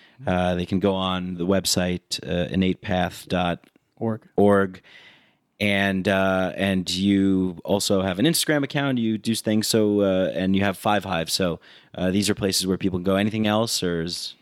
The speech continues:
Speaker 2: Um, yeah, I mean, you know, there's, other than that, I've just been working on various research projects with five M E O D M T. So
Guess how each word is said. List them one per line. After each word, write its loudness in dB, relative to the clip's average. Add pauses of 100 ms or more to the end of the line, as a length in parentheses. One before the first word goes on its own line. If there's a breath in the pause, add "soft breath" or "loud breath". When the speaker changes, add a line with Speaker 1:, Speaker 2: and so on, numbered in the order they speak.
(560 loud breath)
Speaker 2:
Um, 4
yeah, 0
I 2
mean, 2
you 4
know, 2
there's, -4 (140)
other 2
than 0
that, 0 (180)
I've -10
just -4
been 2 (800)
working 0
on 2
various 0
research -2
projects -2
with -6
five -2
M 0
E 0
O 0
D -6
M -4
T. -4
So -8